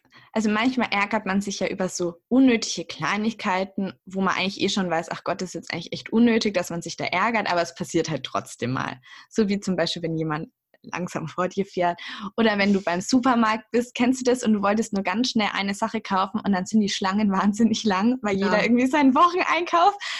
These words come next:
Speaker 1: erledigt und keiner will dich vorlassen. Das, das verstehe ich eh immer nicht, wieso die Leute andere nicht vorlassen, wenn die nur so, aber das ist was anderes.
Speaker 2: Ich mach
Speaker 1: Und
Speaker 2: das voll oft eigentlich.
Speaker 1: Ja, ich
Speaker 2: Lass einfach
Speaker 1: auch.
Speaker 2: die Leute vor.
Speaker 1: Aber ich, m-,
Speaker 2: Ja.
Speaker 1: manchmal will
Speaker 2: Ja.
Speaker 1: mich keiner vorlassen. Naja, und dann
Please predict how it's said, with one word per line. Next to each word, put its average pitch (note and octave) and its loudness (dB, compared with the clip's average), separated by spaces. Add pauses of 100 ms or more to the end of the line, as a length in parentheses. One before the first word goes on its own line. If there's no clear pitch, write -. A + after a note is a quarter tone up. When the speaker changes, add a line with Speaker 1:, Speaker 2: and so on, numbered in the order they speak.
(160)
Speaker 1:
erledigt B3+ 4
und B3+ 6
keiner D#4+ 2
will E4+ 6
dich D#4+ 4
vorlassen. B3 2
Das, - -12
das - -10
verstehe F#3 -2
ich - -4
eh E3+ 2
immer D#3 0
nicht, - -6
wieso F#3+ -4
die G#3+ 2
Leute G3 2
andere G#3 0
nicht G#3 0
vorlassen, G3 -2
wenn F#3 -6
die G3 0
nur F3+ 0
so, E3 -8 (220)
aber G3+ 0
das G3+ -2
ist - -10
was F#3+ -4
anderes. A3+ 0 (640)
Speaker 2:
Ich C4 -6
mach D#4+ 0
Speaker 1:
Und A#3 6
Speaker 2:
das B3 -6
voll G#3 -6 (320)
oft A3+ -6
eigentlich. C4 -2
Speaker 1:
Ja, D#4+ 4
ich F#4 -4
Speaker 2:
Lass F#4+ 4
einfach G#3+ 4
Speaker 1:
auch. F#3+ -6
Speaker 2:
die F#3+ -6
Leute E3+ -12
vor. F3 -12 (180)
Speaker 1:
Aber B3 2
ich, B3+ 0
m-, G3+ -2 (260)
Speaker 2:
Ja. G3+ -2
Speaker 1:
manchmal A#3 2
will G#3 2
Speaker 2:
Ja. G3+ 4
Speaker 1:
mich F#3 -2
keiner F#3 -2
vorlassen. F#3 -2
Naja, F#3 0 (180)
und A#3 4
dann G3 2